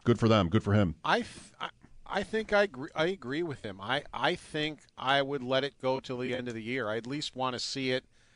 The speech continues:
Speaker 2: with him, his improved play till the end of the year. You, you can always, if,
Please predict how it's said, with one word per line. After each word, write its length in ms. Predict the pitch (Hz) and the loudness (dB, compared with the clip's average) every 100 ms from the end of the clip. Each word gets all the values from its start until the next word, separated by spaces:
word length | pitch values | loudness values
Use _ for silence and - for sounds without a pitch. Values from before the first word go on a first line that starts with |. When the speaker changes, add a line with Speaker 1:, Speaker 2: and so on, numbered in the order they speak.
| _ | _
Speaker 2:
with 140 | - 117 | -10 -4
him, 280 | 135 123 123 | -4 -4 -8
his 220 | 117 131 | -6 -6
improved 540 | 113 101 147 143 127 - | -6 -8 -6 -6 -8 -10
play 420 | - 120 113 117 - | -2 2 2 -2 -6
till 180 | 123 | -10
the 180 | 110 113 | -8 -6
end 160 | 117 120 | -6 -6
of 60 | |
the 80 | 104 | -10
year. 460 | 98 117 120 104 90 _ _ _ _ | -8 -4 -4 -4 -6 _ _ _ _
You, 100 | - 110 - | -20 -20 -14
you 160 | 123 | -12
can 160 | 113 131 | -6 -2
always, 380 | 131 143 143 | 0 0 -2
if, 120 | 135 | -4